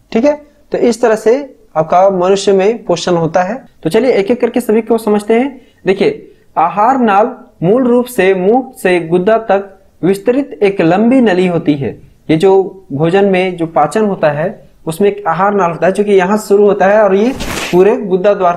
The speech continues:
तक होता है, ठीक है। देखिए फर्स्ट स्टेप में क्या है, मुंह में भोजन को ले आता है, दांत उसको चबाता है, जीवा उसको मिलाने का काम करता है और लार ग्रंथि से लार निकलता है जिससे कि वो मिलता है। देखिए यहाँ पे दिया है,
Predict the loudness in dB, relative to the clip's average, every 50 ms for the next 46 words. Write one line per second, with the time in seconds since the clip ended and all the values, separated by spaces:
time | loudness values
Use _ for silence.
0 | -2 -4 -4 -4 -6 -4 -2 -2 -2 -2 -4 -10 -14 -8 -6 -4 -2 -2 -2 -4
1 | -4 -8 -2 -2 0 0 0 0 0 0 -2 -2 -2 -2 -2 -2 0 -2 -2 0
2 | 0 0 0 -2 -4 -6 -2 0 2 2 2 2 2 2 2 0 -2 -4 -4 -2
3 | 0 2 2 2 2 2 2 4 4 4 2 2 2 4 4 2 2 0 0 -2
4 | -2 -4 -6 -6 -6 -4 -2 -2 0 0 0 0 0 0 2 2 2 0 0 -2
5 | 0 0 2 0 0 -2 -2 -4 -4 -2 0 0 0 0 0 -2 -4 -4 -4 -4
6 | -4 -4 -6 -4 -2 -2 -2 0 0 2 2 2 2 0 -4 -8 -18 _ _ _
7 | _ _ -6 -4 -4 -4 -2 -2 -2 -2 0 2 0 0 0 0 0 0 0 0
8 | -2 -4 -4 -4 -2 0 2 0 0 0 -2 -4 -4 -4 -2 0 2 2 2 0
9 | -2 -8 -16 -20 _ _ -4 -4 -4 -2 -2 -2 -2 -2 -4 -10 -14 -20 -14 -6
10 | -6 -4 -2 0 0 2 2 2 0 0 0 0 2 2 2 0 -2 -4 -8